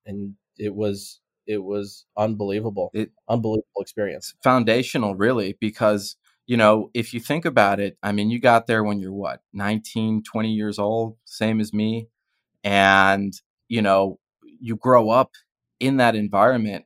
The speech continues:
Speaker 2: And let's be honest, it was a position of privilege, you know, privilege to be able to grow up in a company. And I think very few people get to really experience that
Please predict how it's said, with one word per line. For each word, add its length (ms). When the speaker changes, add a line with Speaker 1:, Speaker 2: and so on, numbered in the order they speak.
Speaker 2:
And 240
let's 220
be 140
honest, 360
it 100
was 280
a 60
position 580
of 320
privilege, 540
you 120
know, 120
privilege 480
to 100
be 200
able 240
to 320
grow 280
up 300
in 500
a 80
company. 640
And 400
I 80
think 260
very 260
few 220
people 360
get 360
to 100
really 300
experience 720
that 260